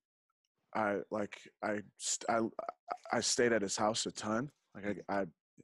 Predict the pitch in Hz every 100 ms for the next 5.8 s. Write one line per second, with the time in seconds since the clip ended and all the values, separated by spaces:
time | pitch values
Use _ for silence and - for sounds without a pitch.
0 | _ - 110 107 95 101 107 104 98 95
1 | 90 - 104 - - 101 104 95 92 90
2 | - - 113 110 117 110 110 104 107 104
3 | 104 104 101 110 95 _ - - - 107
4 | 143 139 101 117 113 - 117 113 104 -
5 | 101 - 113 107 101 98 95 -